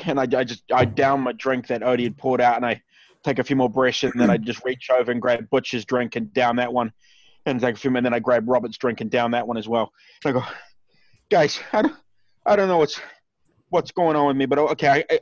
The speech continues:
I remember, I rem-, remember stumbling around on the street a-, after the flash of light. I, I don't know where Daniel was, but I was, I was stumbling around, and then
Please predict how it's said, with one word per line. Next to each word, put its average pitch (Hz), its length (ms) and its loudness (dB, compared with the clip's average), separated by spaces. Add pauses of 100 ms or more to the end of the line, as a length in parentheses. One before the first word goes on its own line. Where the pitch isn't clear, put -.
I 170 100 4
remember, 165 500 0 (680)
I 147 80 0
rem-, 170 320 0
remember 165 360 2
stumbling 185 640 0 (480)
around 156 320 2
on 147 140 0
the 135 80 -2
street 160 300 0
a-, 143 180 2
after 147 260 0
the 127 100 -6
flash 143 320 0
of 135 80 0
light. 143 160 4
I, 139 120 0 (140)
I 143 40 4
don't 143 100 2
know 147 80 2
where 135 120 2
Daniel 151 380 2
was, 139 220 2
but 135 120 -2
I 135 80 6
was, 131 180 -2 (100)
I 139 60 -2
was 127 180 -4
stumbling 147 340 -2
around, 156 320 0
and 143 100 0
then 120 180 -2